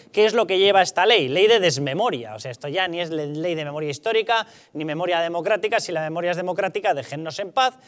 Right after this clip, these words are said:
cada uno leeremos lo que nos dé la gana, se llama libertad, y nos haremos la idea que nos dé la gana. Eso se llama memoria, bueno, no sé si memoria,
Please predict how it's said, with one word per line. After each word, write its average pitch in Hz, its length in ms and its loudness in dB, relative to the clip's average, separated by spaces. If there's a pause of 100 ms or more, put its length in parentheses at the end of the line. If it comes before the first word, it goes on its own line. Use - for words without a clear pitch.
(180)
cada 160 200 0
uno 190 160 -4
leeremos 170 340 -4
lo 135 120 -6
que 135 100 -10
nos 135 140 -8
dé 170 80 -6
la 180 100 0
gana, 196 240 -4
se 151 120 -10
llama 160 180 -8
libertad, 196 460 -4 (220)
y 160 60 -10
nos 151 180 -10
haremos 202 280 -8
la 165 100 -4
idea 151 220 -6
que 143 80 -12
nos 139 160 -14
dé 151 80 -12
la 170 100 -8
gana. 214 300 -8 (280)
Eso 156 220 -10
se 143 100 -12
llama 139 440 -8
memoria, 220 560 -2
bueno, 170 240 -10
no 160 120 -8
sé 156 160 -10
si 139 120 -10
memoria, 185 440 -6